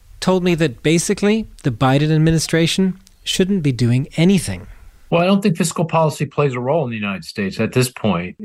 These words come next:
Speaker 2: A lot of fiscal policy, uh, was done back in twenty twenty-one through earlier this year, but there's not gonna be any policy making here going forward.
Speaker 1: Even more awkward in an election year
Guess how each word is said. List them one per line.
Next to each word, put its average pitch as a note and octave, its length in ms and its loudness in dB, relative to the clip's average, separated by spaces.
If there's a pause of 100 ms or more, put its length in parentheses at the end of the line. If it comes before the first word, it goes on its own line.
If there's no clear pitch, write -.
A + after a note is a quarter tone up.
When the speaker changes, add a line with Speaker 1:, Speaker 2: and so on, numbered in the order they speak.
(220)
Speaker 2:
A - 40 -10
lot D3 420 0
of D3 100 -2
fiscal D#3 260 0
policy, B2+ 640 -2 (440)
uh, A#2 100 -2
was A2+ 420 -2 (140)
done A#2+ 500 4
back A#2 480 0 (120)
in A2 540 0
twenty A#2+ 340 2
twenty-one A#2+ 920 2 (600)
through A#2 420 0
earlier A#2+ 380 4
this G2 280 -2
year, C3+ 240 2
but G#2 260 -4 (380)
there's A#2+ 200 0
not B2 280 0 (300)
gonna A#2+ 260 0
be A#2 140 2
any A2 140 2
policy A2+ 400 -2
making G2 300 0
here G2 140 0
going F#2+ 300 0
forward. G2 500 0 (440)
Speaker 1:
Even G3+ 280 2
more F3 320 2
awkward F3 440 0
in D#3+ 180 0
an D3 100 2
election C#3+ 500 0
year A#2+ 360 0